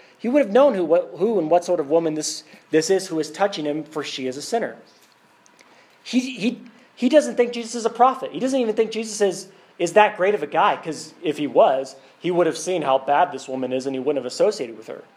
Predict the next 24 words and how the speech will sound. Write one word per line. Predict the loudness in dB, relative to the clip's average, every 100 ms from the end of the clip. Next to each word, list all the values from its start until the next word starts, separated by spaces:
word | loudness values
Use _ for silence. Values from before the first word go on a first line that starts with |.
| _ _ _ _ _
Well, | 8 10 8 0 -16 -20 -12
Simon | 4 6 8 6 0 0
thinks | 2 2 0
that. | -4 -6 -8 -18 -20 _ _ _
But | 2
here's | 4 2
the | 2
irony | 6 6 6 2
of | 0
it | 6
all. | 6 4 -4 -18 -4
If | 2 2
Simon | 6 6 8 4
was | 2 0
a |
true | -2 0 0
believer, | 2 0 0 0 -2 -2 -8 -20 -4
he | 0
would | 6 6
have | 4
known | 2 4 4
who | 2 -6
Jesus | -4 -4 -2 -4 0 4
is, | 2